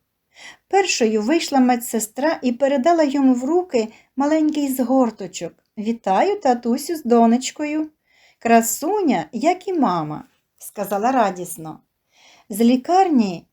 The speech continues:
поїхали прямо до Миколи. Віка мовчала, ховаючи обличчя в ніжні проліски. Проліски її життя. Миколині батьки зустріли молодят привітно,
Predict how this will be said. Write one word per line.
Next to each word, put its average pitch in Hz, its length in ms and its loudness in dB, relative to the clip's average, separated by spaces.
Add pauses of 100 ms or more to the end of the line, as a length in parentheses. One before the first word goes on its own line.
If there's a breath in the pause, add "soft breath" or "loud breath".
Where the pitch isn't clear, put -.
(300)
поїхали 302 600 0
прямо 202 500 -4
до 208 140 -6
Миколи. 208 640 -6 (240)
Віка 220 320 -2
мовчала, 196 800 -2 (340 loud breath)
ховаючи 320 600 2
обличчя 262 540 2
в 240 40 0
ніжні 269 440 2
проліски. 233 800 -6 (840)
Проліски 240 880 0 (120)
її 208 460 -2
життя. 262 680 -8 (600 loud breath)
Миколині 381 540 4
батьки 339 520 2
зустріли 320 680 2
молодят 311 560 2
привітно, 254 880 0